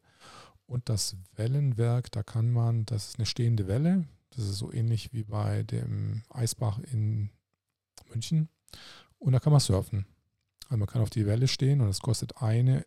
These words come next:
Stunde, kostet wirklich zweiundvierzig Euro. Das ist ein ganz schönes Geld, aber ich habe gedacht, ich gebe es mal aus, um das mal zu testen.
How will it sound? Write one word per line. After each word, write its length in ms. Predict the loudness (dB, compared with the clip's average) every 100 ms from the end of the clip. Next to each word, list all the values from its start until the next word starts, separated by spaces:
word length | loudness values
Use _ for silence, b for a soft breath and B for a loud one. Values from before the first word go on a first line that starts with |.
| _
Stunde, 460 | -14 -4 0 0 0
kostet 380 | -2 -6 -8
wirklich 240 | -10 -10 -10
zweiundvierzig 600 | -6 -4 -4 -4 -6 -2
Euro. 300 | 2 2 0 _
Das 160 | -4 -2
ist 180 | -2 -2
ein 40 |
ganz 160 | -2 0
schönes 180 | -2 -2
Geld, 220 | -2 0
aber 100 | -2
ich 60 |
habe 100 | -4
gedacht, 260 | -4 -6 -6
ich 60 | -8
gebe 140 | -8
es 100 | -4
mal 80 | -2
aus, 240 | -2 -4
um 220 | -6 -4
das 120 | -4 -4
mal 120 | -6
zu 100 | -2
testen. 440 | -2 -2 0 -2